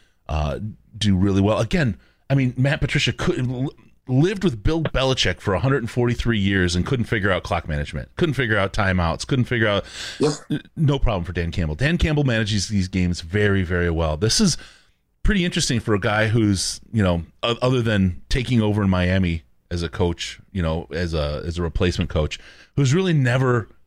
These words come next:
Speaker 1: coached a team before. To see him step in and be so damn competent off the top in game management is really, really heartening. Gives me a lot of hope for, for where he can help take this team.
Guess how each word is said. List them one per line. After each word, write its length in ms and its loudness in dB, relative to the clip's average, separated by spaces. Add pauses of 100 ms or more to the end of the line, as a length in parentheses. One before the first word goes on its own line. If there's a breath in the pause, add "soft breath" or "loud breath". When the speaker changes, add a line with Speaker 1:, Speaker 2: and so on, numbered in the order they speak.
(100)
Speaker 1:
coached 360 0
a 60 -4
team 220 2
before. 280 0
To 60 -2
see 200 0
him 160 2
step 400 -2
in 180 2
and 140 2
be 120 2
so 220 -2
damn 300 0
competent 580 -2
off 160 0
the 80 -6
top 460 0 (420 loud breath)
in 220 2
game 260 0
management 560 0
is 200 0
really, 540 2
really 240 0
heartening. 380 -2
Gives 220 2
me 80 4
a 40 2
lot 200 2
of 80 -2
hope 200 0
for, 220 0 (300 loud breath)
for 120 0
where 260 2
he 120 0
can 140 -2
help 180 0
take 220 -2
this 180 -10
team. 280 -10